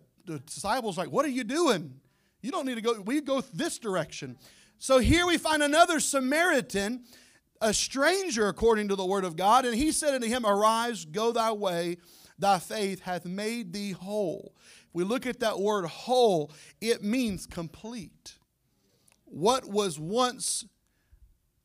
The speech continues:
decayed from leprosy was now made whole. Fingers began to grow back.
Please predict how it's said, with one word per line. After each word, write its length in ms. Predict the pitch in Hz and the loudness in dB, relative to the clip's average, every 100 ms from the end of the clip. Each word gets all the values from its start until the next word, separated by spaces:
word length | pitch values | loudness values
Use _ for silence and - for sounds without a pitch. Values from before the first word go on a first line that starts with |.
| - | -10
decayed 840 | 165 - 247 277 247 180 127 - - _ | -10 -4 0 0 0 -2 -6 -12 -20 _
from 500 | _ 214 202 185 175 | _ -6 -4 -4 -8
leprosy 680 | - 156 214 220 175 - 175 | -10 -4 -2 -2 -6 -6 -6
was 240 | 160 170 151 | -4 -6 -6
now 240 | 185 175 | -6 -6
made 440 | 170 175 170 151 - _ | -6 -4 -4 -6 -8 _
whole. 500 | _ 185 175 156 - _ _ _ _ | _ -12 -10 -12 -18 _ _ _ _
Fingers 480 | 262 285 220 170 | -2 -2 0 -2
began 300 | 135 160 156 | -4 -6 -6
to 60 | 147 | -8
grow 200 | 156 151 | -10 -12
back. 220 | 139 - | -14 -16